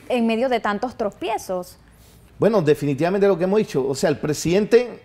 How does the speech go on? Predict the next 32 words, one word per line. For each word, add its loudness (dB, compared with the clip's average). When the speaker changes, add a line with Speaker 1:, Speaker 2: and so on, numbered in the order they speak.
Speaker 2:
eh, -2
recuerdo 4
que -4
un 4
día 4
nos 0
dijo, -2
eh, -6
un, -6
el -4
diecinueve 0
de 4
junio, -2
dieciséis -2
de 0
junio, 0
perdón, 0
del 0
año 0
pasado -4
nos 0
reunimos -2
con 0
él 0
y 0
a 2
mí -2
me -2
tocó -2
explicarle -2
la 0
propuesta -4